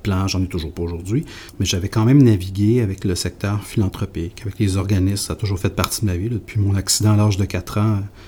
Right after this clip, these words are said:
j'étais déjà impliqué dans, dans différentes causes, et je me suis dit, ben, peut-être que je peux continuer à faire ce que je fais, mais peut-être que je peux le faire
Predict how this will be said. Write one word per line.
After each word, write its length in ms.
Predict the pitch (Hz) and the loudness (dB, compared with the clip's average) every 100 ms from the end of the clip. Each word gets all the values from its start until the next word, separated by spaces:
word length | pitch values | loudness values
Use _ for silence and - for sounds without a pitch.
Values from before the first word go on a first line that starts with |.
| - - - | -20 -20 -6
j'étais 140 | - | 0
déjà 220 | 95 98 104 | 0 4 2
impliqué 300 | - - 107 | 2 0 0
dans, 180 | 92 - | 0 -2
dans 140 | 101 | -4
différentes 460 | 87 - 92 90 87 | -4 -4 -4 -4 -4
causes, 500 | - 98 123 135 - 98 | -4 -2 -2 -2 -4 -6
et 20 | |
je 80 | 98 | -4
me 60 | |
suis 140 | - 101 | -2 -2
dit, 0 | |
ben, 100 | 95 | -2
peut-être 280 | 113 170 | 0 -2
que 100 | - | -2
je 60 | - | -6
peux 100 | - | -4
continuer 320 | 110 - 127 | -4 0 0
à 40 | 123 | 2
faire 180 | 120 | -2
ce 60 | - | -2
que 120 | - | -2
je 120 | - | -2
fais, 180 | - - - - - - | -2 -4 -8 -20 -20 -8
mais 80 | 98 | -6
peut-être 220 | - 117 | -2 -2
que 80 | 110 | -2
je 80 | - | -2
peux 100 | 104 | -2
le 60 | |
faire 360 | - 117 127 | -2 0 2